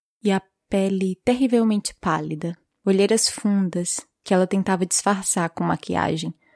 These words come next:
Nunca saía de casa sem. A verdade é que Pérola não se sentia à vontade na própria pele. Por isso que ela tentava mudá-la. Gastava todo o dinheiro do estágio com peelings, limpezas de pele, drenagens.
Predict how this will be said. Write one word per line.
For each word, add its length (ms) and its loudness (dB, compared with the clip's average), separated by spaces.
Nunca 260 2
saía 300 2
de 100 -10
casa 300 -2
sem. 260 -4
A 60 -6
verdade 380 0
é 40 2
que 100 -20
Pérola 440 0
não 180 2
se 200 -4
sentia 640 -2
à 40 0
vontade 1080 -4
na 140 0
própria 400 -4
pele. 400 -4
Por 140 2
isso 160 0
que 80 -10
ela 160 0
tentava 460 0
mudá-la. 640 -2
Gastava 460 2
todo 220 2
o 100 4
dinheiro 460 0
do 100 -4
estágio 800 0
com 500 0
peelings, 760 -2
limpezas 460 2
de 80 -2
pele, 520 -2
drenagens. 1080 0